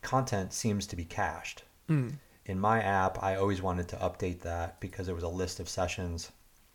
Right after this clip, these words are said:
Speaker 1: that would scroll on its own based on the time of day and whatnot. So I'm curious if use focus effect can be tied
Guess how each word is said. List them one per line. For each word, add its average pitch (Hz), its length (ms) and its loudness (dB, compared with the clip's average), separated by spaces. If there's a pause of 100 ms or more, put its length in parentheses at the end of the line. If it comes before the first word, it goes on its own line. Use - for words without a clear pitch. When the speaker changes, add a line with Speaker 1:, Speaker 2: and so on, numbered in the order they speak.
(460)
Speaker 1:
that 110 180 2
would 95 400 2 (500)
scroll 110 540 4
on 98 180 2
its 87 120 -4
own 98 260 0
based 90 280 0
on 85 100 -2
the 82 80 -4
time 87 300 -4
of 80 100 -8
day 87 320 -2
and 80 140 -6
whatnot. 82 340 -8 (180)
So 110 220 4
I'm 98 140 2
curious 117 880 2 (120)
if 95 440 -2
use 107 300 -2
focus 104 420 -2
effect 90 720 -2
can 101 140 -8
be 92 120 -6
tied 92 600 -2